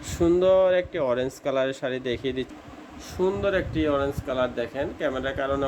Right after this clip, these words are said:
হয়তো বা একটু লাইট ডিপ দেখা যাচ্ছে। সন-, সুন্দর একটি অরেঞ্জ কালার শাড়ি দেখিয়ে দিচ্ছি, এটা আঁচলটা থাকবে, ফুল শাড়িতে এই ডিজাইনটা থাকবে। যদি এই শাড়িটি ভালো লাগে সংগ্রহ করে নেবেন। দাম থাকবে ষোলোশো আশি টাকা, ভালো লাগলে সংগ্রহ করে নেবেন।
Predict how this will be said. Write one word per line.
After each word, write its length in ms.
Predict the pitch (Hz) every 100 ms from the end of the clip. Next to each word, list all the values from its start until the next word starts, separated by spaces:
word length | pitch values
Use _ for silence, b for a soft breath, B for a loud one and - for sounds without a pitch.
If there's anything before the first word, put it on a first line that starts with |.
| 135
হয়তো 180 | 135 139
বা 60 | 139
একটু 120 | 135 135
লাইট 160 | 123 120 -
ডিপ 120 | 135 135
দেখা 160 | 131 127
যাচ্ছে। 220 | 123 - - - - -
সন-, 300 | 156 165 156 -
সুন্দর 260 | 185 190 185
একটি 120 | 185 165
অরেঞ্জ 220 | 147 151 -
কালার 220 | 156 147 147
শাড়ি 180 | 151 147 143
দেখিয়ে 260 | 139 156 151
দিচ্ছি, 180 | 156 156
এটা 120 | 147 123
আঁচলটা 320 | - 127 131 123
থাকবে, 260 | 147 147 160 - - - - - - - -
ফুল 180 | - 190 185
শাড়িতে 280 | 170 151 147
এই 60 | 139
ডিজাইনটা 360 | 120 - 117 113 123
থাকবে। 260 | 107 110 117 - - - - - - - -
যদি 160 | 143 147
এই 60 | 147
শাড়িটি 220 | 165 160 165 147
ভালো 160 | 143 147
লাগে 160 | 147 165 165
সংগ্রহ 200 | 160 143 143
করে 120 | 143 147
নেবেন। 220 | 151 185 160
দাম 120 | 123 120
থাকবে 200 | 143 151 170
ষোলোশো 320 | 147 127 123 120 110
আশি 140 | - -
টাকা, 200 | - - - - - - - -
ভালো 140 | 135 143 147
লাগলে 200 | 147 165 165
সংগ্রহ 220 | 139 113 110
করে 120 | 104 104
নেবেন। 220 | 104